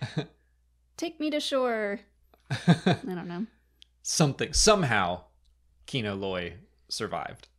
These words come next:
Speaker 2: Yeah.
Speaker 1: Uh, I will say, because I know people are making jokes about it, but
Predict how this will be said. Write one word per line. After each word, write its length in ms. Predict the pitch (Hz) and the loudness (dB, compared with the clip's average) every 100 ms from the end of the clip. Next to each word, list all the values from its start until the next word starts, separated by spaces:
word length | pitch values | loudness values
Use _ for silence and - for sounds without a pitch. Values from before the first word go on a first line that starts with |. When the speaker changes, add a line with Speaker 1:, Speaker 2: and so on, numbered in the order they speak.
| _ - | _ -14
Speaker 2:
Yeah. 160 | - - - | -12 -10 -4
Speaker 1:
Uh, 360 | 98 95 90 - _ _ _ _ _ | 0 0 -2 -6 _ _ _ _ _
I 80 | 131 | 2
will 240 | 123 135 | 4 2
say, 480 | 123 117 101 95 92 _ _ _ _ - - - - 139 | 2 0 0 -2 -6 _ _ _ _ -20 -20 -20 -12 -8
because 260 | 127 123 | -2 4
I 100 | 123 | 6
know 160 | 120 110 | 6 0
people 280 | 110 101 101 | 0 0 0
are 40 | |
making 260 | 104 101 101 | 0 -2 -2
jokes 280 | 95 - | -2 -2
about 220 | 101 92 95 | -2 -2 -2
it, 120 | - _ _ _ | -6 _ _ _
but 320 | 107 98 - | -2 -2 -4